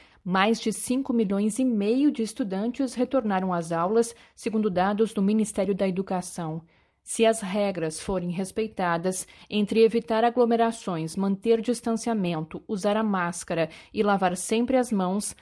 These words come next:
afirma o presidente da Sociedade Italiana de Pediatria,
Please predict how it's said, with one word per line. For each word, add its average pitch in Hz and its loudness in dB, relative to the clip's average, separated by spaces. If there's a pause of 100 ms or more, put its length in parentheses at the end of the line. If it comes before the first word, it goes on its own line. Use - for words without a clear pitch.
(120)
afirma 190 -2
o 185 -2
presidente 196 0
da 170 0
Sociedade 180 -2
Italiana 180 0
de 170 -4
Pediatria, 190 0